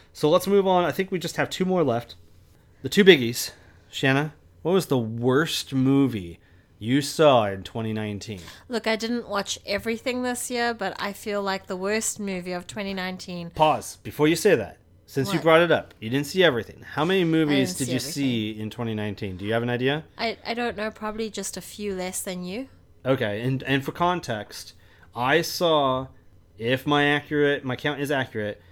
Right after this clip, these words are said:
Speaker 1: sixty-seven films. And I know you didn't see every single movie I saw, so
Speaker 2: So I probably, well, let's just say forty-two, 'cause that's the great number.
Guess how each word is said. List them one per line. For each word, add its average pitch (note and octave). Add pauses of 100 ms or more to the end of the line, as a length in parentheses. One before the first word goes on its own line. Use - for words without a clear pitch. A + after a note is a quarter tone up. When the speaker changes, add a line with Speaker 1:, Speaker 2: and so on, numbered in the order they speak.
(160)
Speaker 1:
sixty-seven D3
films. - (640)
And A2+
I B2+
know D3
you D#3+
didn't D#3
see C#3
every C#3
single C3
movie G#2
I G2
saw, G2
so -
Speaker 2:
So G#2
I B3+
probably, C4
well, A#3
let's A#3+
just -
say G#3
forty-two, G3 (360)
'cause G3
that's F#3
the G3
great F3
number. D3+